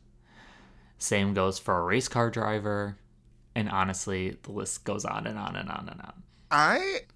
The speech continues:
Speaker 2: I, I mean, it's, it's valid because I feel like it is kind of a really cool legend to,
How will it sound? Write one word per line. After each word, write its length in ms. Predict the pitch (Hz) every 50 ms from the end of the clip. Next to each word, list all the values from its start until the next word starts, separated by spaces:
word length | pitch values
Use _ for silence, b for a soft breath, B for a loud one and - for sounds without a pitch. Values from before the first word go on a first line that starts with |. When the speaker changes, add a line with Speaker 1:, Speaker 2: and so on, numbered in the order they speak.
| -
Speaker 2:
I, 120 | 160 170 165 - 175 190 - -
I 100 | 202 214
mean, 240 | 226 240 233 226 - - -
it's, 400 | 147 175 170 - - - - - - _ - - -
it's 240 | 151 160 151 - -
valid 580 | 123 117 104 139 156 196 247 254 262 254 240 190
because 380 | 202 196 - 196 190 175 156 156
I 160 | - 139 156
feel 240 | 151 - 165 165 160
like 320 | 156 147 139 131 - - -
it 220 | 139 143 139 -
is 440 | 139 147 147 139 135 - - - - - - - _ - - - - - -
kind 280 | - - 160 147 160
of 100 | 156 143
a 80 | 143 123
really 420 | 104 107 110 113 113 113 113 107 -
cool 320 | - - 120 110 107 101
legend 460 | 95 95 92 98 95 107 101 104 98 -
to, 420 | - 110 104 98 98 95 92 92